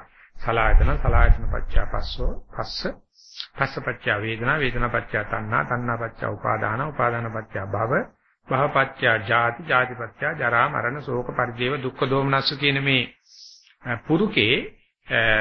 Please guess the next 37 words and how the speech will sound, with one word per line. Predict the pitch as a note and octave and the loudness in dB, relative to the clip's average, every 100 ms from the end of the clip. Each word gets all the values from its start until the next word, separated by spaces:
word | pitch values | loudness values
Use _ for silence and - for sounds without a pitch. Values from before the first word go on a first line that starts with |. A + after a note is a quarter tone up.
| G#2 - - - - - | 0 -8 -20 -20 -20 -8
ජා-, | - A#2+ C3+ A2+ | 0 2 2 -2
ජරා, | A#2 A#2+ C3+ E3 G3 | -2 2 4 2 2
ව්‍යාධි, | B2+ B2 B2+ C3+ F3+ | 0 4 4 2 -2
මරණ, | D3+ B2+ C3 D#3 D#3 | 0 2 2 -2 -4
දුක් | C3+ - _ B2 | -8 -10 _ -4
ආදී | B2+ B2+ C#3+ E3 G#3 - | 0 0 0 -4 -6 -10
ජරා, | B2+ A#2+ C3 D3 | -4 2 4 2
ව්‍යාධි, | C3 C3+ C#3 | 2 0 0
මරණ | C#3+ B2 C3+ C#3+ | 0 0 0 -4
කියන | D3 D#3 | -8 -10
මේ, | D#3+ E3 A#2+ - _ _ _ - | -6 -4 -6 -8 _ _ _ -8
අ, | A#2+ | -4
මේවට | A#2+ C3 C3 | 0 0 0
හතරට | A2+ - C3 C3 C#3+ - | -2 -2 -4 -2 -2 -2
සාමාන්‍ය | G#2+ A2+ B2+ C#3 C#3+ | -2 0 2 0 -2
සාසන | A2 A2 A#2 B2+ | 0 0 -2 -6
ජීවහාරය | C3 C3+ C3 C3+ | -2 0 0 0
කියන්නේ | D3 E3+ | -4 -4
සංසාර | F3 B2 C3 D#3 D#3 D#3 D3+ F3+ | -4 -2 -2 -4 -2 2 2 4
රෝග | D#3+ D3 A#2+ G2+ | 4 4 4 0
කියලා. | - - - - - - _ - - | -6 -12 -16 -14 -14 -14 _ -20 -10
අපි | A#2+ C3 | -6 -4
සාමාන්‍යයෙන් | A#2+ A2 B2 C3 C3+ C3+ C3 | -2 0 2 2 2 -2 -2
මේ | A#2+ A2+ - | -2 -4 -4
ආත්මයක | A2 A#2+ - D3+ D3 C#3+ | 0 0 0 -2 0 0
තියෙන | D3 C#3+ C#3 | 0 0 2
රෝග | C#3 C3+ | 0 2
වලට | C#3 C3 C3+ | 0 0 -2
තමයි | C3 C#3+ C3+ | 0 0 0
ඇහි | B2 B2+ | -2 -2
රෝග, | B2+ B2+ C3 | -2 -2 -2
කටේ | B2 B2 | -2 -2
රෝග, | A#2+ A#2+ | -4 -2
කනේ | C3 A#2+ B2 | 0 2 2
රෝග | A#2+ A#2+ | 0 0
ආදී | A#2 A#2 A#2+ | 0 0 0
වශයෙන් | A#2+ E3+ | 2 2